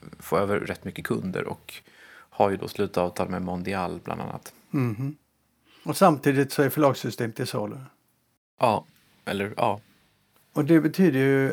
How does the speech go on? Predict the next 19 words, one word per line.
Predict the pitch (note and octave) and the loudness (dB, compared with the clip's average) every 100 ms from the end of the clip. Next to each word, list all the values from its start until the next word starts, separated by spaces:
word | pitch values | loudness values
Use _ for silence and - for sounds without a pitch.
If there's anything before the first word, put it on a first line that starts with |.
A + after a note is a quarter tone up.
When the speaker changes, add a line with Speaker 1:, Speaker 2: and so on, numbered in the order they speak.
| - | -2
Speaker 2:
att, | B2+ C3 C3 _ - | -4 -4 -6 _ -4
eh, | B2 B2 B2 A#2+ A#2+ B2 | -2 0 -2 -2 -4 -6
Speed | - C3+ A#2 | -2 -2 0
ser | E3 B2+ | 2 2
en | C3+ | 2
möjlighet | C#3 A#2+ C3 | -2 -4 -6
här. | D#3 A#2 A2+ - - - - _ _ _ - | -6 -8 -12 -18 -20 -20 -20 _ _ _ -18
Att, | B2+ - | -14 -10
eh, | C3+ B2+ A#2+ | -8 -8 -10
tränga | - C#3 C3 | -2 2 2
sig | A2+ B2+ | 2 2
in | C#3 | 4
i | D3+ | 4
den | C3 | 2
situationen | G#2+ B2 B2+ A2+ B2 A#2+ B2 | -2 -4 -4 -4 -4 -6 -6
där | A#2+ | -6
förlagssystemet | - C#3 B2+ C3 A#2 B2 B2+ | 0 0 0 -4 -6 -4 -4
är | |
svaga | - B2+ A2+ | -2 -2 -2